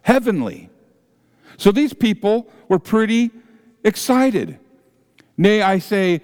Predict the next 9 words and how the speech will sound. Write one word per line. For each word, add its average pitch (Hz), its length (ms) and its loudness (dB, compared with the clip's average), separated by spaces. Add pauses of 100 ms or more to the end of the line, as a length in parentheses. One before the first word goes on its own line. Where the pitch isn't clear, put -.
they 214 140 2
were 117 160 -4
stoked. - 1040 -4 (2000)
This 254 240 2
was 220 180 -2
great. 175 800 -2 (3000)
It's - 100 -6
also 165 440 2
unusual 135 720 -2